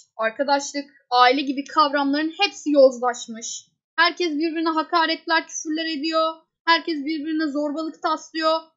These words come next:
Kimse sözünü tutmuyor. Utanç denen şey kalmıyor ortada. Kıskançlık had safhada. Yani kısaca tüm insanlık gerçekten yozlaşmanın dibini görmüş oldu. Bunun üzerine de Aidos, yani anlamı saygı,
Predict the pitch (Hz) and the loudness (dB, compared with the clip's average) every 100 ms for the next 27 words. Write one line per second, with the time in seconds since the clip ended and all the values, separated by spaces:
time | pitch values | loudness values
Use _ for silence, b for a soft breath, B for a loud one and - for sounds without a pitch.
0 | _ - 403 - 339 339 294 311 320 339 | _ -10 -8 -6 -4 -2 0 -2 -2 -6
1 | - 302 311 320 320 320 _ _ 277 277 | -6 -2 0 0 -2 -8 _ _ -8 0
2 | 359 349 - 339 349 339 339 339 339 294 | 0 0 -2 0 2 0 0 -2 -4 -4
3 | 302 330 320 330 311 311 330 294 311 320 | -2 0 0 0 -2 -4 -6 -2 -4 -4
4 | 285 - 349 330 - - 285 285 - 330 | -12 -10 -4 -4 -6 -12 -8 -8 -6 -10
5 | 330 320 320 320 330 b b 339 381 311 | -6 -2 0 -2 -4 b b 4 4 2
6 | 294 349 440 330 330 349 - - 427 381 | -4 -4 -2 -2 0 -2 -4 -8 -6 -4
7 | 320 - 277 262 339 - _ _ _ - | -4 -2 0 0 -2 -6 _ _ _ 4
8 | 370 359 294 277 - 302 381 320 240 233 | 4 4 -2 -4 -2 -2 -2 -8 -6 -2
9 | 320 302 285 294 294 311 339 277 262 262 | -2 0 -2 -2 -2 0 0 0 0 -2
10 | 240 214 208 208 - - _ _ _ 302 | -2 -4 -8 -12 -20 -20 _ _ _ -8
11 | 392 508 480 320 370 370 427 349 247 226 | -4 -2 -2 0 0 0 -2 2 2 0
12 | 403 _ - 240 330 370 254 220 - - | -4 _ 0 4 4 4 2 0 -8 -20
13 | _ _ 233 247 226 220 202 _ - 240 | _ _ 0 2 2 -4 -12 _ 0 0
14 | 247 240 247 - 285 262 226 220 285 | 0 -4 -6 -4 2 2 2 -6 -8